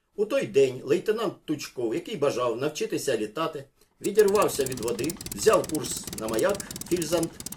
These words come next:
біля якого розвернувся назад і пішов за вітром на висоті тридцять-сорок метрів. Заходячи біля бази, на посадку проти вітру, на віражі, він втратив швидкість, ковзнув на ліве крило, став падати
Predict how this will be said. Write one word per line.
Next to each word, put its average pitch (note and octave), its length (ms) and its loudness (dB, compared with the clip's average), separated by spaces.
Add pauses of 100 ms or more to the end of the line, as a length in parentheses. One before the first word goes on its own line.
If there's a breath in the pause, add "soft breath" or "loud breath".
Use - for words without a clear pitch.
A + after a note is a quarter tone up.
(120)
біля D#3 140 2
якого D3+ 400 6
розвернувся C#3 640 0
назад E3+ 380 -2 (180)
і D#3+ 60 -4
пішов C#3+ 380 0
за B2+ 140 0
вітром D#3 280 -2
на C3+ 120 0
висоті F#3 500 -2
тридцять-сорок D#3+ 920 -2
метрів. G2+ 320 -6 (360)
Заходячи F3+ 520 0
біля D3 240 2
бази, A2 380 0 (140)
на C#3+ 120 -4
посадку C3 500 -2
проти E3+ 240 -4
вітру, B2 300 -8
на F3+ 120 0
віражі, C#3+ 400 0
він F#3+ 120 -2
втратив G3 440 -2
швидкість, B2+ 500 -10
ковзнув F3 420 0
на C#3+ 100 0
ліве C#3 240 2
крило, B2 440 -2 (200 soft breath)
став - 420 0
падати F#3 480 -2